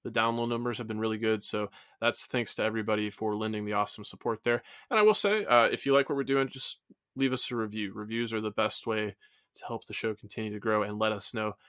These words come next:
that you like what we're doing. Um, outside of that, for myself, I do have a lot going on for the Stranded Panda Network. I'm also, uh, appearing on PandaVision right now for What We Do in the Shadows. That is a absolutely hysterical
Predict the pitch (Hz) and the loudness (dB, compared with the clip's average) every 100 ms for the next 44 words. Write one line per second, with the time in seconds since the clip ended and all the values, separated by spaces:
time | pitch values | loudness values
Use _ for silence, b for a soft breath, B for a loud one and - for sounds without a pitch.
0 | b b 123 123 131 131 113 113 110 101 | b b 0 4 4 2 -2 0 0 -2
1 | 98 _ - 110 113 143 147 175 165 147 | -10 _ -2 0 2 2 4 6 6 6
2 | 160 139 - 160 156 - b b 135 151 | 2 2 4 4 4 -2 b b 0 4
3 | 151 135 139 123 139 135 127 131 131 127 | 4 6 6 4 2 2 4 6 4 2
4 | 113 131 117 - 127 123 131 117 117 107 | -4 -4 -4 -2 0 0 -2 -2 0 2
5 | 117 113 - - 117 117 - 117 110 110 | 2 0 -4 -4 0 0 0 -2 -2 -4
6 | _ _ _ - 113 110 - 143 131 120 | _ _ _ -2 2 2 2 2 4 2
7 | 110 - - 131 135 135 139 131 135 131 | 0 -6 -4 2 2 4 2 2 2 2
8 | 123 127 127 127 - 117 110 110 113 113 | 2 2 2 2 -2 0 0 0 -2 -4
9 | 113 107 - 120 117 113 110 110 107 104 | -6 -6 -2 4 6 6 2 0 -2 -4
10 | 101 101 - b - 107 117 127 110 117 | -8 -10 -14 b -4 -4 -4 -6 -6 -6
11 | - 147 151 156 143 139 | -4 0 0 0 0 -2